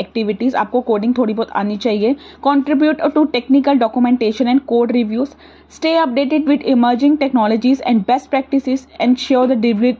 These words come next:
delivery of robust and scalable software solutions।" तो ये सारी रिस्पॉन्सिबिलिटी है जो आपको explain करके बताएंगे। इसकी आपको training भी provide की जाएगी company की तरफ से। Requirement क्या है यहाँ पे, Bachelor degree होनी चाहिए computer science engineering related field में,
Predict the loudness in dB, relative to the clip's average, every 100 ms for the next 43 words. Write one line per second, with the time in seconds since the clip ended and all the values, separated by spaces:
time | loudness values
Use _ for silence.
0 | -4 -2 0 0 0 2 2 0 0 0
1 | -4 -4 -4 -4 -2 -2 0 -2 -2 -2
2 | -2 -4 -4 -2 -2 -4 -8 -12 -8 -2
3 | 0 2 0 0 0 -2 -2 -4 -4 -4
4 | -4 -4 -4 -4 -4 -8 -20 -20 -20 _
5 | -20 _ -20 _ _ -20 -20 -20 -10 -2
6 | 0 0 0 -2 0 -4 -6 -2 -2 0
7 | -2 0 0 0 0 0 2 0 0 -2
8 | 0 -2 -2 0 2 2 2 2 0 0
9 | -2 -2 -2 0 0 -2 -2 -6 -6 -6
10 | -6 -8 -12 -20 -20 -2 -2 0 0 2
11 | 0 0 0 2 4 2 0 -2 -2 -2
12 | -2 -2 0 0 2 2 2 0 0 0
13 | -2 -2 0 0 -2 -2 0 0 0 -2
14 | 0 0 0 0 -2 -6 -4 -6 -4 -6